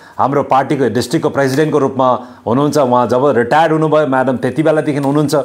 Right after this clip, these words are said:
पार्वती योन्जन म्याडम। अनि त्यस पश्चातमा, अ,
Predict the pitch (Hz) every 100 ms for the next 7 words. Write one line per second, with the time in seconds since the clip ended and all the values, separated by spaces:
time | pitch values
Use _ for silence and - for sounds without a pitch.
0 | - - - 117 131 123 123 123 123 135
1 | - - - - - - 123 135 123 113
2 | - - 156 180 165 160 147 135 139 135
3 | 131 131 117 - - - - 107 104 104
4 | 101